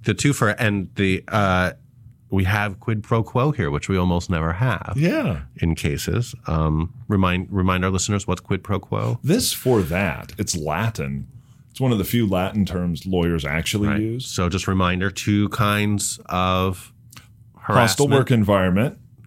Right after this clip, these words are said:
Speaker 1: And quid pro
Speaker 2: No,
Speaker 1: quo.
Speaker 2: you forgot to go ding, ding, ding, and
Speaker 1: Ding,
Speaker 2: everybody
Speaker 1: ding,
Speaker 2: take
Speaker 1: ding,
Speaker 2: a drink.
Speaker 1: ding, ding. Yeah, sorry, ding, ding, ding. Hostile work environment
Speaker 2: Hostile
Speaker 1: is
Speaker 2: work
Speaker 1: one,
Speaker 2: environment,
Speaker 1: which is what
Speaker 2: which
Speaker 1: we're normally talking about.
Speaker 2: Right. It was like dirty jokes
Speaker 1: Right.
Speaker 2: and
Speaker 1: It,
Speaker 2: sexual
Speaker 1: it,
Speaker 2: comments.
Speaker 1: it made a lot more sense to name the podcast Hostile Work Environment instead of calling it the Quid Pro Quo <laughs> Podcast.
Speaker 2: Right. No one would get it. The quid pro quo
Speaker 1: It would
Speaker 2: is
Speaker 1: actually be very disturbing if it was
Speaker 2: Right.
Speaker 1: the Quid Pro Quo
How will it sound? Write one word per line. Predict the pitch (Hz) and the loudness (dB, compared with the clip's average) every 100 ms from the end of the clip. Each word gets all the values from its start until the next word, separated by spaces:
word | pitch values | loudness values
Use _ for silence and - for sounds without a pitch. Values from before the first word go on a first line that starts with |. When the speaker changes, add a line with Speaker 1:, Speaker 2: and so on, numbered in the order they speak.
| - | -6
Speaker 1:
And | 90 82 80 95 - | -2 -2 -2 -4 -4
quid | 85 76 | -4 -2
pro | 85 82 | -2 2
Speaker 2:
No, | 143 | 4
Speaker 1:
quo. | 143 | 4
Speaker 2:
you | |
forgot | 139 156 151 | 2 0 0
to | |
go | 147 | 0
ding, | 139 147 135 | 0 2 4
ding, | 135 | 4
ding, | 135 139 131 | 4 2 2
and | 127 | 4
Speaker 1:
Ding, | 147 | 4
Speaker 2:
everybody | 143 | 6
Speaker 1:
ding, | 143 | 6
Speaker 2:
take | 139 | 6
Speaker 1:
ding, | 135 | 6
Speaker 2:
a | |
drink. | 131 123 | 4 4
Speaker 1:
ding, | 131 | 4
ding. | |
Yeah, | 120 | 2
sorry, | 107 107 | 2 0
ding, | 92 98 | 0 0
ding, | 101 95 | 0 0
ding. | 92 | 0
Hostile | 95 92 - | 0 -2 0
work | 98 98 | 0 2
environment | 92 90 95 | 2 2 2
Speaker 2:
Hostile | 156 185 | 4 4
Speaker 1:
is | 160 | 4
Speaker 2:
work | 135 | 4
Speaker 1:
one, | 123 | 4
Speaker 2:
environment, | 110 98 95 104 | 4 4 4 4
Speaker 1:
which | 107 | 4
is | |
what | 107 | 4
Speaker 2:
which | 110 | 4
Speaker 1:
we're | 113 | 4
normally | 123 120 120 110 | 4 4 4 2
talking | 107 107 101 90 | 2 0 0 0
about. | 82 107 87 | 2 2 2
Speaker 2:
Right. | 82 | 0
It | 73 | 0
was | 101 98 | 0 2
like | 101 90 | 2 2
dirty | 92 87 87 | 0 0 0
jokes | 82 82 85 95 | -2 -2 -2 0
Speaker 1:
Right. | 101 | 2
Speaker 2:
and | 113 | 4
Speaker 1:
It, | |
Speaker 2:
sexual | 117 139 123 92 | 4 4 2 2
Speaker 1:
it, | 127 | 2
Speaker 2:
comments. | 90 80 82 | 0 0 0
Speaker 1:
it | 123 | 2
made | 131 123 | 4 4
a | 117 | 4
lot | 104 110 | 4 2
more | 95 | 0
sense | - 92 - | 0 -4 0
to | 90 | 0
name | 82 80 | 0 0
the | 76 | -2
podcast | 85 78 - 73 71 | -2 -4 -4 -6 -6
Hostile | 71 71 78 | -6 -6 -2
Work | 87 87 | -2 -2
Environment | 87 78 78 78 | -2 -2 -2 -4
instead | 87 87 | -4 -4
of | 76 | -2
calling | 92 78 80 | -2 -2 -2
it | - | -2
the | 82 | -2
Quid | 78 87 - | 0 -2 -2
Pro | 85 82 | -2 -2
Quo | - 131 120 | 0 0 0
<laughs> | |
Podcast. | - 120 117 127 139 | -2 -4 -2 -2 2
Speaker 2:
Right. | 120 92 85 82 | 4 4 0 0
No | 104 101 | 2 2
one | 98 | 2
would | 87 82 | 0 0
get | 92 87 | 0 0
it. | 82 | 0
The | 110 | 0
quid | 107 180 123 | 2 2 4
pro | 110 92 | 2 2
quo | 147 131 92 | 2 4 4
Speaker 1:
It | |
would | 101 | 4
Speaker 2:
is | 113 | 2
Speaker 1:
actually | 107 117 | 2 2
be | 95 | 2
very | 90 80 | 0 0
disturbing | 80 - 85 78 76 | -2 -2 -2 0 -2
if | - | 0
it | |
was | 90 78 | 0 0
Speaker 2:
Right. | |
Speaker 1:
the | - | -2
Quid | 80 73 | -4 -2
Pro | 82 76 | -4 -2
Quo | 78 | -2